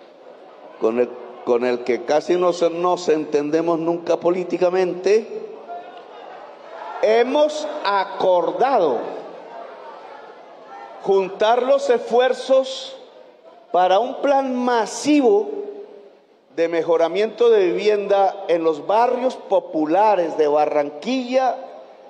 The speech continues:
de cara a que la familia hoy pobre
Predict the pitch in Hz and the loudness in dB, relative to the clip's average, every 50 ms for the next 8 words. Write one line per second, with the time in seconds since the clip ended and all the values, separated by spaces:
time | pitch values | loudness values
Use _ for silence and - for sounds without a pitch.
0 | - - - 165 165 156 156 160 175 180 185 196 202 226 226 220 226 - 165 175 | -18 -6 2 2 2 2 2 0 0 2 4 4 4 4 2 2 -2 -2 0 0
1 | 165 160 156 - - 147 143 151 170 175 190 190 190 196 202 196 180 180 190 202 | 2 2 0 0 2 0 0 2 2 0 0 0 2 2 4 4 4 4 4 2
2 | 208 196 - - 233 247 254 254 262 262 262 240 - | 2 -2 -4 -2 0 2 4 4 6 6 4 4 2